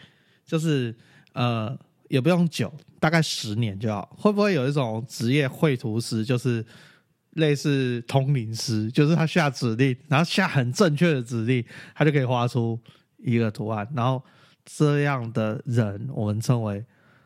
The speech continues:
呃，绘-，绘-，绘师，会不会？我，我很好奇。因为你，你，你反过来想嘛，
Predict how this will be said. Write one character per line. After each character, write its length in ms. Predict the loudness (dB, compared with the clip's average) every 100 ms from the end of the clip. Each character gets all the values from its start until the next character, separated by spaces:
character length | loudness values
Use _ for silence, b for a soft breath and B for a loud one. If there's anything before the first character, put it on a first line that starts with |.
| b -14 -2
呃， 420 | 0 0 -2 -6 _ _ _
绘-， 240 | 0 2 2 -6 -20
绘-， 400 | -4 0 0 -2 -2
绘 280 | 2 2
师， 320 | -2 -10 -12 -16 _ _ _ _
会 180 | 0 0
不 200 | 2 -4
会？ 240 | 0 0 -2 _ 0
我， 180 | 2 2 2
我 140 | 2
很 80 | 2
好 240 | 0 -2 -4
奇。 300 | -8 -12 -14 b b b b b b b b _ _ _ _ _ _ _ _ _ _ _ _ _ _ 0
因 140 | 2
为 140 | 2 -2 B B
你， 260 | 4 4 2
你， 240 | 2 2 2
你 100 | 2
反 240 | 2 -2 0
过 180 | 2 2
来 140 | 2 -2
想 360 | -2 -2 -2
嘛， 200 | -8 -8